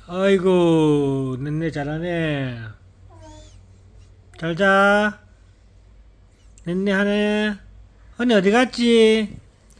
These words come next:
넷내 하네, 우리 언니. 넷내, 넷내 하세요. 우리 언니 넷내. 넷내 한번 보세요.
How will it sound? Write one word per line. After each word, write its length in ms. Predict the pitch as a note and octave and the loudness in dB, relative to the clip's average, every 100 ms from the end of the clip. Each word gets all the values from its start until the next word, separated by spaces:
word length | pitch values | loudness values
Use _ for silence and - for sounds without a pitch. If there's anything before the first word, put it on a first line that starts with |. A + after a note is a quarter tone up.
| - - - - - | -20 -20 -20 -20 -4
넷내 300 | F3 A#3+ D4 | 2 4 6
하네, 200 | D4 B3 | 8 8
우리 220 | G3+ F#3+ | 6 6
언니. 720 | F#3+ F3+ D#3+ C#3 B2+ A#2+ A#2 - _ _ _ _ _ _ _ _ - - - | 4 4 2 0 -4 -10 -14 -20 _ _ _ _ _ _ _ _ -20 -20 -8
넷내, 460 | E3+ F3+ D3+ A2 - | -2 0 0 -4 -12
넷내 300 | F3+ F3+ F#3+ | -6 -2 -2
하세요. 600 | F3 F3 D#3 C#3 A#2+ A2 - _ _ _ - - | -2 0 0 -2 -6 -12 -20 _ _ _ -20 -18
우리 160 | F3 F3+ | -12 -8
언니 220 | G#3 G3+ | -6 -4
넷내. 720 | F3+ G3+ G#3+ G#3+ G#3+ G#3+ G#3+ G3+ - _ _ _ _ - _ _ _ - _ _ _ _ _ _ _ - | -2 -2 0 0 0 0 -2 -6 -18 _ _ _ _ -20 _ _ _ -20 _ _ _ _ _ _ _ -6
넷내 220 | G3 G#3 | -2 0
한번 180 | G3+ G3 | 2 0
보세요. 360 | G3+ G#3+ F#3+ | 0 0 -2